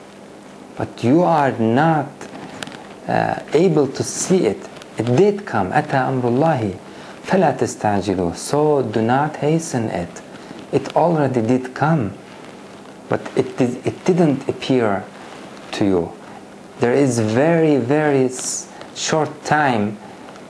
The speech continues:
uh, between appearance of the hour, but it is a system. It, it's a, it's a systematic motion in the universe. So,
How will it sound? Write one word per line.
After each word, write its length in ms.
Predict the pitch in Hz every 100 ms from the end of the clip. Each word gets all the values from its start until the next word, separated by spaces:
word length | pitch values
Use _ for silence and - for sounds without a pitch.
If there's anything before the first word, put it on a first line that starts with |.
| - -
uh, 1160 | 58 55 - - - 53 53 52 52 52 - - - - -
between 480 | 104 - 135 143 135
appearance 640 | 127 - 147 131 110 101
of 380 | - 117 104 107
the 100 | 101
hour, 440 | 120 120 101 85 - - - - - - - -
but 180 | - -
it 180 | -
is 320 | 151 147 131 -
a 80 |
system. 680 | - - 147 139 - 110 104 -
It, 200 | - -
it's 260 | - - -
a, 180 | - 139
it's 220 | 117 -
a 140 | 131
systematic 960 | 113 - 131 - 127 147 170 170 131 - - - - -
motion 580 | 113 131 117 - 92 104 - - - - - -
in 220 | 113 110
the 80 | 107
universe. 840 | 113 160 156 107 92 92 - - - - - -
So, 420 | - 131 120 123